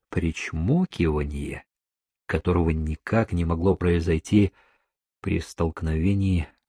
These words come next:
камня с деревом. Не менее удивительным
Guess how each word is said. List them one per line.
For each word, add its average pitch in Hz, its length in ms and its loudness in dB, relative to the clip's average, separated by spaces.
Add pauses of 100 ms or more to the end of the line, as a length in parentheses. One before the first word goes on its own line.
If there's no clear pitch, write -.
(160)
камня 98 640 2
с 92 160 -4
деревом. 78 600 0 (840)
Не 104 280 4
менее 170 480 8
удивительным 175 920 6